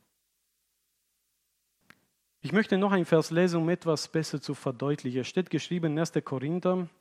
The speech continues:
Kapitel sechs, Vers zwölf. Da steht unter anderem geschrieben, Alles ist mir erlaubt,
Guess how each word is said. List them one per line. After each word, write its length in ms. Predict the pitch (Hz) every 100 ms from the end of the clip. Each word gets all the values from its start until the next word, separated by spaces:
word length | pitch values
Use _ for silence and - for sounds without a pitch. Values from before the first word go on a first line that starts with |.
| - 156
Kapitel 340 | - 135 - 131
sechs, 340 | 123 156 -
Vers 300 | - 120 -
zwölf. 420 | - 165 180 - - _ - - - - -
Da 100 | 151
steht 280 | - 196
unter 180 | 190 170
anderem 320 | 160 180 165
geschrieben, 640 | 147 135 - 160 180 175 160 _ _ - _ _ _ -
Alles 420 | 185 220 202 -
ist 220 | 185 -
mir 360 | 175 170 165 -
erlaubt, 760 | 151 156 147 107 - - -